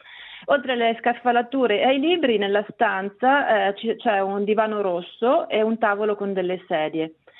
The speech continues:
Eh, questo perché a Chiapella, oltre ai libri, interessano le persone, mi ha, come mi ha ra-, come mi ha raccontato, nel senso che gli interessava creare proprio un luogo di aggregazione per il condominio.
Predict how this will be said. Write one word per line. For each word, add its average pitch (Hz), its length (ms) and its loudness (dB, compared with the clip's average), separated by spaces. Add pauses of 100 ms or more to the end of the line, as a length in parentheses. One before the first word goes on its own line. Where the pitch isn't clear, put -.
(300)
Eh, 226 360 2
questo 320 300 0
perché 247 360 2
a 208 140 2
Chiapella, 254 580 0
oltre 214 280 -2
ai 220 60 2
libri, 254 280 0
interessano 208 600 0
le 196 120 0
persone, 185 600 -4
mi 175 100 -4
ha, 165 160 -2
come 180 180 -6
mi 180 100 -2
ha 170 40 0
ra-, 170 140 -2
come 185 220 -8
mi 185 100 -2
ha 175 40 0
raccontato, 175 800 -4
nel 233 260 0
senso 214 340 0
che - 120 -6
gli 214 80 -6
interessava 233 640 0
creare 233 420 0
proprio 208 300 0
un 233 80 2
luogo 208 280 4
di 208 80 2
aggregazione 202 800 0
per 185 140 -2
il 180 120 -4
condominio. 170 760 -6